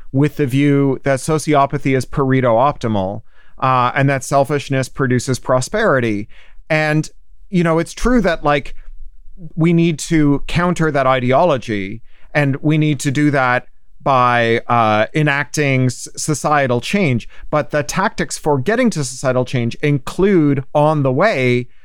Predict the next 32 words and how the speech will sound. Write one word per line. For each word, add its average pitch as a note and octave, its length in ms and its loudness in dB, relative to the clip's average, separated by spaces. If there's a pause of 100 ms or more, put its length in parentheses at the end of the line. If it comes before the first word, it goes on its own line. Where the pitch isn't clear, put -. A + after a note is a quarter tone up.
(320)
nerfing D#3+ 760 4
down C#3+ 520 2
the C3+ 140 0
capacity C#3 640 -2
of A#2 140 0
rich C3+ 240 -2
people B2+ 280 0
to C3 120 -4
make F3+ 220 0
that C3+ 120 0
argument A#2 480 0 (400)
and D#3 640 0 (220)
buffing C#3 840 0 (220)
arguments C3+ 560 0
to D3+ 160 -2
the A#2+ 120 0
counter, C#3 580 -2
right? C3 260 0
Uh, C3 220 -2
you D3 80 2
know, B2 160 2
this C3+ 180 -2
is B2+ 140 -6
like, C3 180 -2
this C3 180 -4
is C3 120 -4
the A#2+ 140 0 (120)
science C3 300 0
fictional C3 380 0
project A2+ 540 0
of, A2+ 100 -2
like, A2 240 -2